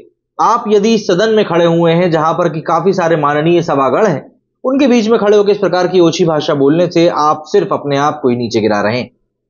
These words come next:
लेकिन अब क्योंकि नीतीश कुमार इंडी अलायंस से जुड़े हुए हैं, तो ऐसे में वो सिर्फ खुद अकेले नीचे नहीं जाएंगे,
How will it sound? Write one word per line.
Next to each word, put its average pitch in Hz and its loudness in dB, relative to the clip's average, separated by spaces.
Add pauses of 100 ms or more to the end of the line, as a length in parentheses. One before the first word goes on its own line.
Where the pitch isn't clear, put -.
(160)
लेकिन 123 -2
अब 160 -2
क्योंकि 156 0
नीतीश 151 0
कुमार 170 -2 (180)
इंडी 185 4
अलायंस 208 2
से 208 -2
जुड़े 151 4
हुए 117 0
हैं, 123 -2
तो 185 2
ऐसे 165 2
में 214 4
वो 208 4
सिर्फ 208 0 (120)
खुद 220 2
अकेले 156 0
नीचे 202 2
नहीं 202 2
जाएंगे, 208 0